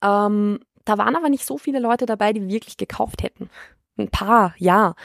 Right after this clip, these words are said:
Aber das hat sich erst im Laufe der Zeit so, so ergeben, dass ich halt mein Angebot öfter gezeigt habe und dass ich das gelernt habe, wie man das besser machen kann und so weiter und so fort und An-, äh, Ergebnisse auch gezeigt habe und so. Und dann hat das langsam so ein bisschen angefangen. Aber gerade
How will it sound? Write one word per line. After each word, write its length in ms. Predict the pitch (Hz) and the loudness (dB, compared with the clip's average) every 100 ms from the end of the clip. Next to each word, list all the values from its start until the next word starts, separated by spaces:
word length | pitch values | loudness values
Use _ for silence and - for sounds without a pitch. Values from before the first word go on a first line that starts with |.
| - - - - | -20 -20 -20 -4
Aber 160 | - 202 | 2 2
das 160 | 220 | 2
hat 140 | 220 - | 0 0
sich 160 | 262 | 0
erst 280 | - 240 - | 2 2 0
im 160 | - 214 | -4 0
Laufe 420 | 202 196 277 233 | 4 6 4 2
der 120 | 202 | 0
Zeit 380 | - 208 247 269 | 2 4 4 2
so, 340 | - 190 196 - | -4 -6 -6 -6
so 100 | 208 | -4
ergeben, 440 | 190 180 202 190 | -4 -2 -2 -2
dass 120 | 196 | -2
ich 140 | 190 196 | -4 -4
halt 80 | 185 | -2
mein 140 | 196 | -2
Angebot 380 | 190 190 180 - | -2 -4 -8 -10
öfter 240 | - - | -10 -8
gezeigt 440 | 226 - - - 262 | -6 -2 -2 -2 0
habe 200 | 247 202 | 2 0
und 140 | 196 | -6
dass 140 | 190 | -6
ich 180 | 196 196 - - - | -4 -6 -10 -20 -12
das 160 | - - | -8 -2
gelernt 360 | 220 277 269 233 | 2 2 2 2
habe, 180 | 233 | 0
wie 80 | 190 | 0
man 120 | 190 | -4
das 140 | 185 202 | -4 -2
besser 260 | 233 - 226 | 0 2 4
machen 280 | 247 240 | 4 2
kann 380 | 226 202 208 208 | 0 0 2 2
und 160 | 208 196 | 0 -4
so 80 | 202 | -4
weiter 240 | 190 - | -6 -6
und 80 | 185 | -8
so 80 | 185 | -6
fort 340 | - 185 - | -2 -2 -2
und 140 | 190 | -4
An-, 240 | 214 240 220 | 0 0 0
äh, 240 | - 185 | -2 0
Ergebnisse 520 | 196 240 262 233 - | 0 0 0 0 2
auch 120 | 202 - | 2 0
gezeigt 360 | - 190 185 | -2 -2 -2
habe 160 | 196 196 | -4 -4
und 80 | 185 | -2
so. 180 | 202 - - - - | -4 -4 -8 -14 -12
Und 100 | 196 | -6
dann 500 | - 196 240 233 220 | 2 4 4 6 6
hat 160 | 208 208 | 4 2
das 80 | 208 | 2
langsam 300 | 190 196 208 | 2 0 -2
so 80 | 196 | -4
ein 40 | |
bisschen 220 | 185 - | -6 -4
angefangen. 540 | - 240 220 190 185 190 | -2 0 -2 -4 -6 -4
Aber 160 | 185 | -4
gerade 720 | - 190 - - - 392 330 | -4 -6 -4 -2 0 0 -2